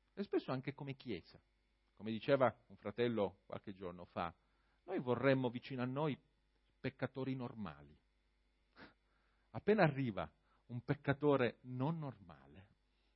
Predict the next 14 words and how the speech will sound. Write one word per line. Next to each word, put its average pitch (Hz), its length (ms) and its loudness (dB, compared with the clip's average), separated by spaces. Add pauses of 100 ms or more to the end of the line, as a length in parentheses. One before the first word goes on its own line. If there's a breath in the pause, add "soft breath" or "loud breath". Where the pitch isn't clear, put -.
(140)
no, 139 100 -20
la 151 80 -16
cosa 170 180 -10
ci - 140 -14
preoccupa, 123 520 -14 (460)
ci - 140 -18
dà 127 100 -4
fastidio, 113 720 -14 (840)
ci - 160 -6
agita. 110 480 -10 (1500)
Non 285 140 -4
può 349 160 0
essere 110 420 -4
così. - 220 -20